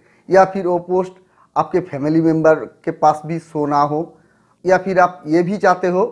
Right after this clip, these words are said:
कि वो पोस्ट आपके किसी अच्छे दोस्त को, मतलब आपका क्लोज किसी फ्रेंड को शो ना हो। ऐसे आप कर सकते हो ईजी तरीके से। ये एक Facebook का अच्छा टिप्स है।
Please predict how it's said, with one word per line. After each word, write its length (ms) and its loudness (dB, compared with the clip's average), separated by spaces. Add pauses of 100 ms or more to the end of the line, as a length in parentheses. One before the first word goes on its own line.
(480)
कि 160 4 (200)
वो 200 0
पोस्ट 420 0 (300)
आपके 320 2
किसी 380 -6 (460)
अच्छे 400 2
दोस्त 320 -2
को, 580 -2
मतलब 440 -2 (260)
आपका 220 -4
क्लोज 420 4
किसी 240 -10
फ्रेंड 340 -6
को 200 0 (240)
शो 340 0
ना 240 -4
हो। 260 -10 (320)
ऐसे 300 4
आप 300 2 (180)
कर 120 0
सकते 360 -10
हो 180 -20 (340)
ईजी 240 -2
तरीके 380 0
से। 160 -20 (280)
ये 140 6 (120)
एक 240 -2
Facebook 380 -2 (120)
का 100 6 (680)
अच्छा 400 0
टिप्स 360 -8
है। 160 -20